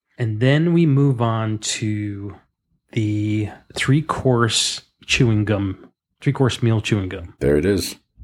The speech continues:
Speaker 2: It's
Speaker 1: And
Speaker 2: already
Speaker 1: there's
Speaker 2: set
Speaker 1: the
Speaker 2: up.
Speaker 1: temptation for Violet.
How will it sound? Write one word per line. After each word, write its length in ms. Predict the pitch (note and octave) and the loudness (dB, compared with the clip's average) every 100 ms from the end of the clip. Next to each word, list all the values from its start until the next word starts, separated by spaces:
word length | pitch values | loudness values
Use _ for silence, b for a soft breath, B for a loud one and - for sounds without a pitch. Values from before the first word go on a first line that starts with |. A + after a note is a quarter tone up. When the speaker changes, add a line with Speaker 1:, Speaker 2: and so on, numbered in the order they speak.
| - | -14
Speaker 2:
It's 80 | - | -2
Speaker 1:
And 60 | A#2 | 2
Speaker 2:
already 100 | G#2+ | 4
Speaker 1:
there's 180 | B2 B2 | 4 4
Speaker 2:
set 40 | |
Speaker 1:
the 60 | C3 | 2
Speaker 2:
up. 60 | - | 2
Speaker 1:
temptation 800 | C3+ B2 B2 A#2 G#2+ G#2+ G2+ G2 | 0 0 0 0 -2 -6 -8 -10
for 260 | - G#2 | -8 -8
Violet. 640 | F#2+ F#2 G2+ F#2+ F#2 - | -8 -12 -12 -14 -18 -20